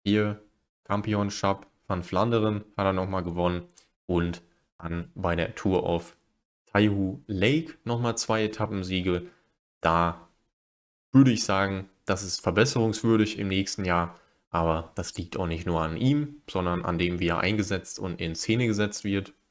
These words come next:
So ist das Ranking hier von der Stärke her. Bora voraussichtlich auf Platz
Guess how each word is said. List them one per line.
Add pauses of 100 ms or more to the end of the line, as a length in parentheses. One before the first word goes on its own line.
So
ist
das
Ranking
hier
von
der
Stärke
her. (100)
Bora
voraussichtlich
auf
Platz